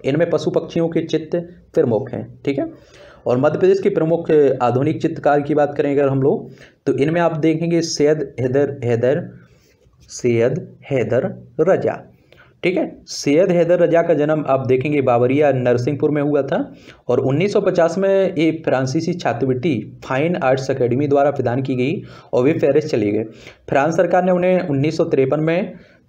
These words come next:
प्रो दो ला-, फु-, प्रो दिला के-, क्रेटिक सम्मान से और उन्नीस सौ इक्यासी में आप देखेंगे भारत सरकार ने उन्हें पद्मश्री से नवाजा था।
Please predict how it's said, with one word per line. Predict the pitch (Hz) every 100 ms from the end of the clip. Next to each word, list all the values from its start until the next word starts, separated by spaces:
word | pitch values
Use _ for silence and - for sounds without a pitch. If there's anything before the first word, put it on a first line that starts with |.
| _ -
प्रो | 156 170
दो | 147 156
ला-, | 160 135 131 - - _ _ _ _
फु-, | 139 135 - - - _ _
प्रो | 135 127 156 - - -
दिला | 113 110 139 147
के-, | 156 - 143 117 - - -
क्रेटिक | 139 127 127 151 - - -
सम्मान | - - 117 117 143
से | 143 196 - - - -
और | 123
उन्नीस | 143 156 208 214
सौ | 226
इक्यासी | 202 160 170 156 156
में | 185 185
आप |
देखेंगे | 156 165 175 170
भारत | 139 135 143
सरकार | 151 131 147
ने | 147
उन्हें | 147 151 151
पद्मश्री | 123 120 120 127 120
से | 135 143 139 -
नवाजा | 165 151 110 110
था। | - 135 135